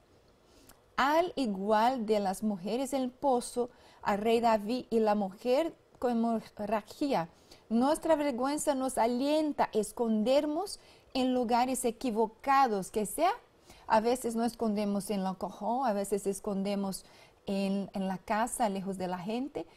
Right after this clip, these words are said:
estamos avergonzados, estamos, que, que ahora s-, estamos, eh, salimos de una relación, ¿por qué?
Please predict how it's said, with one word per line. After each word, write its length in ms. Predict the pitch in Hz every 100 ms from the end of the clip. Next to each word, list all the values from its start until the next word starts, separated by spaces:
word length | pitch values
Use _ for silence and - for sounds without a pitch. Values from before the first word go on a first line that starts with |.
| - -
estamos 400 | 202 208 208 208
avergonzados, 1200 | 185 202 196 185 175 - 214 190 220 104 - - _ _ _ - -
estamos, 600 | 202 - 220 214 202 - - _
que, 200 | 240 226
que 120 | -
ahora 300 | 220 233 226
s-, 160 | 214 - - - -
estamos, 560 | 208 233 220 220 - - - _
eh, 540 | 214 196 190 190 185 180 - _
salimos 600 | - 240 214 233 233 220
de 120 | 208
una 220 | 202 196 185
relación, 800 | 190 180 180 - 214 226 285
¿por 180 | 240 196
qué? 260 | - 302